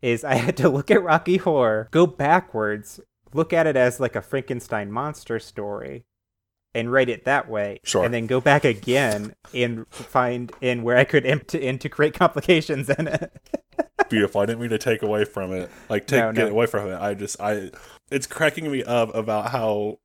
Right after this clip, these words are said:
Speaker 2: imagining you, like, like, basically what you just said of solving the problems in the only way that you could get to, 'cause, like, I do that with my pitches sometimes of, like, "Okay, this is what I wanna do.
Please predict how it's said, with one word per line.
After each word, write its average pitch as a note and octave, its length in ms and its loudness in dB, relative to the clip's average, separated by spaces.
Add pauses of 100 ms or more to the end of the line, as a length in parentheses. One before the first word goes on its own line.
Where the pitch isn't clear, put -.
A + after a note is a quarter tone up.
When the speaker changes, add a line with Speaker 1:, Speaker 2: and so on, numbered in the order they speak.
(140)
Speaker 2:
imagining C3 560 0
you, A2+ 260 -4
like, G2+ 300 -8
like, A2 300 -4
basically C#3+ 260 0
what G#2+ 160 -2
you A2+ 60 -4
just G#2 240 -6
said G2+ 280 -2
of G#2 300 -6
solving B2 500 -2
the G#2+ 80 -6
problems G#2 580 -2 (360)
in C#3 220 4
the A#2+ 100 -4
only B2 340 2
way B2 140 4
that A2+ 120 -2
you A#2 120 -4
could A#2+ 200 -8
get G#2+ 280 -4
to, F#2+ 500 -8 (920)
'cause, - 120 -8
like, C#3+ 140 0
I D#3+ 100 0
do D3+ 100 -2
that A#2 120 4
with G#2+ 160 0
my G#2 120 -2
pitches F#2 480 -8 (280)
sometimes G2+ 440 -4
of, F#2+ 220 -8
like, F#2 400 -6
"Okay, A2 240 -2
this A2 120 -4
is A#2 80 -12
what A#2 100 -2
I - 20 -2
wanna G#2+ 180 -2
do. F#2 400 -8